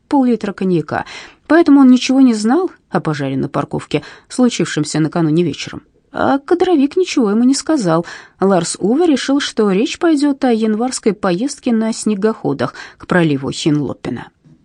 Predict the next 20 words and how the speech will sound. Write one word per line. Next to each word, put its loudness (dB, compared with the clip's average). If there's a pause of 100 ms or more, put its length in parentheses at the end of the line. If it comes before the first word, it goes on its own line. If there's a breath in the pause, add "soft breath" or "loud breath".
(600)
«Если 2
спросят, 0
просто 0
всё -2
отрицай», -4 (200)
наставлял 0
его -2
по -10
телефону -2
из -6
Тромся 0
Кристиан. -6 (440 loud breath)
«Мы 6
ездили 6
на 6
выходные 4
в 0
Вейдефьорд 0
и 4
точка. -4